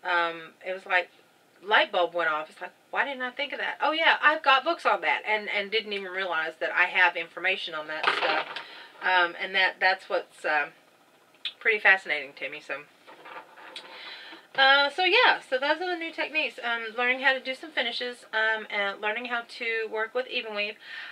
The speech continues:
I had never heard, well, that was last year. Never mind.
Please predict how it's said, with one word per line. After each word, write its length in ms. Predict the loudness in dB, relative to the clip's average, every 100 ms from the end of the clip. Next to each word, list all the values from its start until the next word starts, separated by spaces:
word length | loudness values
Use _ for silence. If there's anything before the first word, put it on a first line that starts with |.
| 6
I 180 | 8 8
had 260 | 4 -2 -2 2
never 300 | 4 8 6 6
heard, 440 | 4 6 6 4 0 -8 -8
well, 320 | -4 -4 -6 -14 _ _ _ _ _ _ _ _ _ _ -6
that 120 | -6
was 100 | -6
last 260 | -10 -12 -14
year. 120 | -16 _ -16
Never 160 | -16
mind. 140 | -16